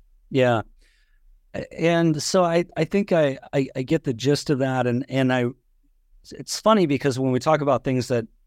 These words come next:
were passed as legislation in twenty twenty and twenty twenty-one, and it was just a, a s-, a, a flurry of congressional acts and things. So this got kinda lost in there somewhere.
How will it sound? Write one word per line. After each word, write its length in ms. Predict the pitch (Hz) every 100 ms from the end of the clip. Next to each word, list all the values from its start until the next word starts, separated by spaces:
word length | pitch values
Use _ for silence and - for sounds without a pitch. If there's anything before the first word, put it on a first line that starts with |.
| _
were 160 | 123 113
passed 440 | - 131 123 -
as 160 | 120 117
legislation 680 | 117 113 107 123 113 - 113
in 120 | 101
twenty 340 | - 127 110
twenty 380 | 95 - 113 107
and 200 | 101 95
twenty 240 | - 117 104
twenty-one, 600 | - 104 104 104 98 98 _ _ _ _ 139
and 100 | 135
it 40 |
was 200 | 131 -
just 220 | 127 -
a, 220 | 120 107 -
a 160 | 107
s-, 300 | 101 - - -
a, 260 | 120 107 113
a 160 | 110 95 - _
flurry 600 | - 131 143 139 123 113
of 260 | 107 95 - _ _ _ _ _ _ _
congressional 640 | 143 123 131 120 127 117
acts 280 | 117 113 -
and 80 | 110
things. 200 | 117 107
So 120 | 120
this 260 | 113 143 -
got 300 | 143 120 -
kinda 280 | 143 120
lost 540 | 107 113 117 120 - -
in 160 | 117
there 220 | 117 104 98
somewhere. 640 | - 110 104 101 98 95